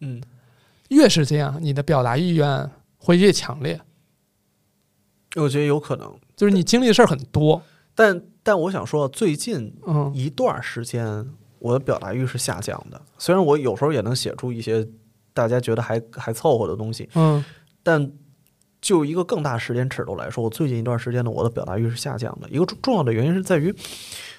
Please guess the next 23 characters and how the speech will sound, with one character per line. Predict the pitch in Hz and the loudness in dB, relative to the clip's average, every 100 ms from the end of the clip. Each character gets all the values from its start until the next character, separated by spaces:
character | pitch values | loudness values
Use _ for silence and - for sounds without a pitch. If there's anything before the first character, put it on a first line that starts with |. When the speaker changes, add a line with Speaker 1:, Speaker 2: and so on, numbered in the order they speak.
| - _ | -20 _
Speaker 1:
我 | 175 139 113 | 2 4 4
的 | 151 147 139 - _ _ _ _ _ - | 4 4 0 -12 _ _ _ _ _ -12
生 | - - 285 | -6 -2 -2
活 | - 165 | -2 -2
经 | 208 | -2
验 | 247 147 | -2 -2
开 | 202 | -2
始 | 147 117 - | -4 -6 -10
趋 | - 220 | -6 -4
于 | 233 | -4
同 | 233 - 104 | -4 -8 -8
质 | - - | -6 -8
化 | - - - | -8 -14 -16
了。 | - _ _ _ | -20 _ _ _
比 | - | 2
如 | 175 | 4
说， | 160 - | 6 4
Speaker 2:
嗯。 | - - - _ _ | 0 -16 -20 _ _
Speaker 1:
你 | - | -2
要 | 135 | 0
在 | 165 175 | 2 0
过 | 175 131 | 0 -2
去， | - 135 | 0 -4